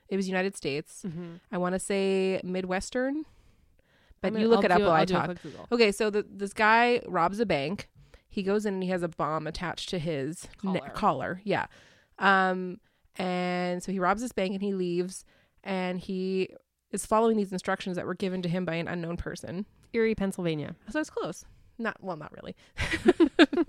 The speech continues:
Speaker 1: In my head, I was close. Um, right. I should have known that. I will get back to that point in a
Speaker 2: Okay.
Speaker 1: minute. I should have remembered. Um, so then he, the cops obviously come. The bank calls the cops.
Speaker 2: Yeah.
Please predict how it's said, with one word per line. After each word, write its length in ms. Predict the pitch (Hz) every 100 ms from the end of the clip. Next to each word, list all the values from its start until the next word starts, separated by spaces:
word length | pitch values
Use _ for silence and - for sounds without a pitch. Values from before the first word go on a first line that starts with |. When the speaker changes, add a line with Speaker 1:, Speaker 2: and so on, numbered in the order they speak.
| 330 311 277 285 - 254
Speaker 1:
In 80 |
my 80 | 247
head, 160 | 247 226
I 60 |
was 100 | 185
close. 260 | - 156 180 - - - - 277
Um, 520 | 220 208 208 202 - - _ - -
right. 320 | 226 247 196
I 80 | -
should 160 | 202 233
have 80 | 226
known 260 | 220 214
that. 220 | 175 156 - - _ -
I 120 | 185
will 80 | 185
get 120 | 180
back 180 | 170 165
to 80 | 175
that 160 | 147
point 180 | - 160
in 80 | 156
a 20 |
Speaker 2:
Okay. 60 | 147
Speaker 1:
minute. 160 | 139 135
I 80 | 185
should 160 | -
have 100 | 165
remembered. 400 | 156 139 - 143 - - - _ _ -
Um, 520 | 190 180 175 175 170 - -
so 200 | - 208
then 240 | 202 196
he, 540 | 190 - 220 233 247 - _ _ _
the 240 | - 196 196
cops 300 | - 220 -
obviously 320 | 170 175 175
come. 260 | - 131 175
The 60 |
bank 200 | 175 135
calls 180 | - 185
the 80 | 190
cops. 400 | - 190 196 -
Speaker 2:
Yeah. 180 | 214